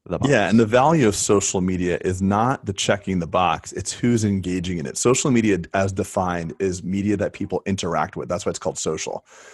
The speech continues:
Speaker 2: So if you're putting stuff on your page and no one is liking it except for your hygienist, it's time to reconsider what you're putting up there.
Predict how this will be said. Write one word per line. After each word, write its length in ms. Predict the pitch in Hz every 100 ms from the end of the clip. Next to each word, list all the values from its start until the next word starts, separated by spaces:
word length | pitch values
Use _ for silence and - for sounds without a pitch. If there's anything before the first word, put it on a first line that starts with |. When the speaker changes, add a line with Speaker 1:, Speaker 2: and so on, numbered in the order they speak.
| -
Speaker 2:
So 320 | - 98 90 -
if 200 | 92 -
you're 100 | 98
putting 360 | - 135 147
stuff 360 | 147 - 107 -
on 140 | 101
your 120 | 92 92
page 460 | - 98 90 87 -
and 240 | 90 92
no 160 | 98 101
one 180 | 104 95
is 100 | 92
liking 440 | 92 92 95 90
it 100 | 85
except 280 | 82 - 95
for 80 | 95
your 120 | 80
hygienist, 580 | 87 82 87 87 65 -
it's 140 | -
time 240 | - 98 98
to 60 |
reconsider 520 | 87 90 92 - 80 85
what 140 | -
you're 80 | 76
putting 300 | - 87 87
up 140 | 90
there. 240 | 69 53